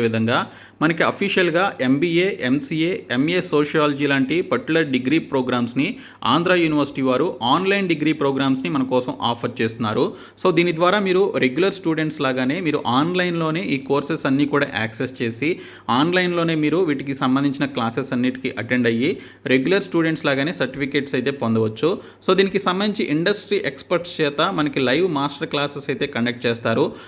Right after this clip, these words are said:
మీకు ఫ్లెక్సిబుల్ లెర్నింగ్ ఉంటుంది, మీరు ఎప్పుడైనా కూడా ఈ క్లాసెస్ అయితే చూడొచ్చు. So మీకు సంబంధించినటువంటి పర్టికులర్ మెటీరియల్ ఏదైతే ఉంటుందో అదంతా కూడా మీకు ఆన్‌లైన్లోనే ఆంధ్ర యూనివర్సిటీ వారు పంపించడం జరుగుతుంది. కాబట్టి మీరు ఎంబీఏ, ఎంసీఏ, ఎంఏ సోషియాలజీ లాంటి పర్టికులర్ ఆన్‌లైన్ డిగ్రీ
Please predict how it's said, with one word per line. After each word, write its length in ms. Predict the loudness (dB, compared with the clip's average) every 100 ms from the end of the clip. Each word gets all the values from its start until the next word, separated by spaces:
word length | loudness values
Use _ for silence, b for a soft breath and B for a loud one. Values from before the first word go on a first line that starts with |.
| B
మీకు 160 | -2 0 0
ఫ్లెక్సిబుల్ 460 | 2 0 0 2 4 4
లెర్నింగ్ 340 | 4 2 2
ఉంటుంది, 240 | 0 0 0
మీరు 120 | 0 0
ఎప్పుడైనా 320 | 0 0 0 0
కూడా 100 | -2
ఈ 40 | 0
క్లాసెస్ 340 | 0 0 -2 -2
అయితే 140 | -2 -2
చూడొచ్చు. 400 | 0 0 0 -2 -2 B B 0
So 40 | 0
మీకు 160 | 2 2
సంబంధించినటువంటి 840 | 2 2 0 0 -2 -2 -2 2 2 4 0
పర్టికులర్ 500 | 0 -2 2 4 2 0 0
మెటీరియల్ 360 | 0 2 4 4
ఏదైతే 260 | 4 2 4
ఉంటుందో 220 | 4 4 2
అదంతా 240 | 2 0 0
కూడా 120 | 0 0
మీకు 120 | 0 0
ఆన్‌లైన్లోనే 520 | 2 2 2 2 0 0 0
ఆంధ్ర 220 | 0 2 4
యూనివర్సిటీ 360 | 2 0 0 0
వారు 120 | 0 0
పంపించడం 440 | -2 0 -2 -2 -2
జరుగుతుంది. 440 | -2 -2 0 0 0 B B -2
కాబట్టి 280 | 0 2 2 2
మీరు 120 | 2 2
ఎంబీఏ, 320 | 0 2 2 0
ఎంసీఏ, 360 | -2 -2 0 0 0
ఎంఏ 200 | -2 -2 -2
సోషియాలజీ 460 | -2 0 0 2 2
లాంటి 180 | 2 0 -2
పర్టికులర్ 400 | -2 2 2 2 -2 B B -2 2
ఆన్‌లైన్ 340 | 2 0 0
డిగ్రీ 200 | 0 0